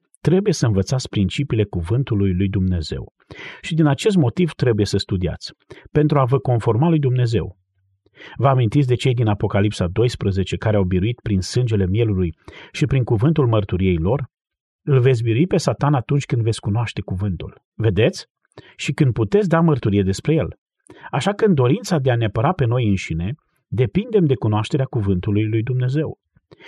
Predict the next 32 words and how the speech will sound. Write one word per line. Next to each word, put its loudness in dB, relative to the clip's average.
Și -2
motivul 0
pentru 2
care 0
atât -2
de 4
mulți 2
creștini 0
cad 2
în 4
ispită -2
este 0
că -2
pur -4
și -2
simplu -4
nu 0
știu -2
cum -4
abordează -2
cuvântul 0
lui 2
Dumnezeu 2
lucrurile. -4
Pur 0
și 0
simplu 2
nu 2
sunt -2
echipați 0
cu -4
sabia. -2